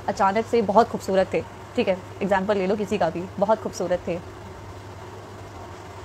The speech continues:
कि अचानक से फिर उस पे लड़की पर एसिड attack हो गया, ख़त्म हो गया ना सारा खेल। तो वहीं कौन ही लड़का होगा, एक तो इंसान को ना वो देखना भी पसंद नहीं करता है, सच बोल रही हूँ मैं, यहाँ पे कोई झूठ नहीं है,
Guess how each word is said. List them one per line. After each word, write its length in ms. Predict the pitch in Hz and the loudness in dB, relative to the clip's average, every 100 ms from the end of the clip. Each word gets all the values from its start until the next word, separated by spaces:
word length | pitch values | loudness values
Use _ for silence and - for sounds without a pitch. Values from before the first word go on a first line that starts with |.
| - - - | -14 -12 0
कि 300 | 233 233 233 - - | 4 4 2 0 0
अचानक 420 | 220 277 240 254 | 4 4 4 2
से 80 | 262 | 4
फिर 140 | 254 | 4
उस 100 | 254 | 6
पे 140 | 262 | 6
लड़की 280 | 247 214 247 | 8 6 4
पर 100 | 240 | 4
एसिड 340 | - 208 214 208 | 6 4 4 4
attack 240 | 190 175 | 6 6
हो 140 | 175 165 | 2 -4
गया, 120 | 175 185 - - - - - - - - - - - - - - - | -6 -8 -14 -14 -14 -14 -14 -14 -14 -14 -14 -14 -14 -14 -14 -12 -4
ख़त्म 180 | 254 311 | 0 2
हो 100 | 311 | 4
गया 100 | 294 | 6
ना 80 | 349 | 6
सारा 220 | 330 247 | 6 4
खेल। 200 | 247 226 | 4 2
तो 100 | 226 | 2
वहीं 240 | 196 196 190 - - - - - | 0 -2 -6 -10 -14 -16 -2 4
कौन 180 | 269 277 | 6 6
ही 80 | |
लड़का 240 | 285 247 269 | 4 4 4
होगा, 220 | 240 262 | 6 6
एक 140 | 254 | 4
तो 140 | 277 269 | 4 2
इंसान 380 | 240 233 240 240 | 2 0 2 4
को 100 | 277 | 4
ना 80 | |
वो 120 | 285 269 | 4 4
देखना 260 | 240 254 | 2 2
भी 60 | 254 | 0
पसंद 220 | 240 208 | 0 0
नहीं 100 | 190 | 0
करता 240 | 175 165 | 0 0
है, 80 | 175 180 | -4 0
सच 100 | 277 | 0
बोल 180 | 240 190 | 2 2
रही 100 | 180 | 0
हूँ 100 | 175 | -2
मैं, 120 | 175 190 - - - - 208 | -6 -10 -14 -16 -16 0 4
यहाँ 100 | 220 | 4
पे 80 | |
कोई 180 | 240 247 | 6 4
झूठ 180 | 220 196 | 4 0
नहीं 180 | 180 | -2
है, 80 | 180 | -2